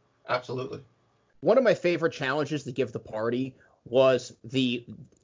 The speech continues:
Speaker 2: infamous Mortal Kombat mirror match. You know, you have these guys walk down the stairs in the basement, and then what do they roll into? A gigantic mirror of opposition. And why I like this <laughs> challenge is that we get to see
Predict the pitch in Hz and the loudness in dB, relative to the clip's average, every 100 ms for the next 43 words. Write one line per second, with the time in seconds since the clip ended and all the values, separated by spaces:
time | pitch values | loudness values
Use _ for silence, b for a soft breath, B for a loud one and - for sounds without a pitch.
0 | - 196 190 190 180 - 123 143 170 175 | 2 2 4 4 4 2 0 6 6 6
1 | - 151 143 139 135 101 113 120 131 123 | 2 0 2 2 0 -6 -6 0 0 0
2 | 117 113 78 - - - - b b - | -2 -6 -6 -8 -10 -12 -14 b b 2
3 | 156 160 160 156 151 214 208 208 175 185 | 6 6 6 6 4 4 2 -4 2 4
4 | 180 - 165 185 - 180 185 165 - 170 | 4 0 2 2 2 0 0 -2 -4 0
5 | 170 160 143 135 160 165 160 127 143 196 | 0 0 -6 -4 -2 -2 -4 -6 0 4
6 | 262 247 240 240 247 190 233 226 214 B | 6 6 6 4 2 2 0 0 -8 B
7 | B 175 - 185 156 - 269 302 294 - | B -4 -2 -2 -2 -4 4 6 6 4
8 | 262 - 156 196 202 196 190 180 160 156 | 0 0 -8 -2 0 0 -2 0 -2 -2
9 | 175 180 160 123 - _ _ _ _ - | -4 -4 -6 -8 -14 _ _ _ _ -6
10 | 170 202 370 330 180 135 151 143 147 - | -4 -2 2 2 0 -4 -6 -6 -8 -6
11 | 147 123 107 98 - _ _ _ _ _ | -8 -8 -10 -14 -20 _ _ _ _ _
12 | _ 143 160 160 135 120 139 135 135 - | _ -6 -4 -4 -8 -6 -4 -2 -4 -8
13 | _ _ _ _ _ - 123 185 202 226 | _ _ _ _ _ -8 0 2 2 0
14 | 240 - 156 131 123 | -4 -6 -8 -6 -8